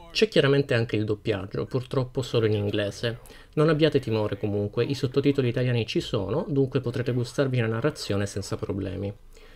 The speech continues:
Altra tecnica futuristica utilizzata per il resoconto sono delle telecamere di sorveglianza virtuali rotte in bianco e nero.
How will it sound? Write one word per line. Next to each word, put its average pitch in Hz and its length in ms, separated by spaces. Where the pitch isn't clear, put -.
Altra 175 280
tecnica 131 440
futuristica 123 680
utilizzata 120 560
per 110 100
il 110 140
resoconto 110 580
sono 143 220
delle 127 240
telecamere 143 520
di 120 80
sorveglianza 123 720
virtuali 127 720
rotte 147 560
in 143 120
bianco 117 300
e 101 60
nero. 95 420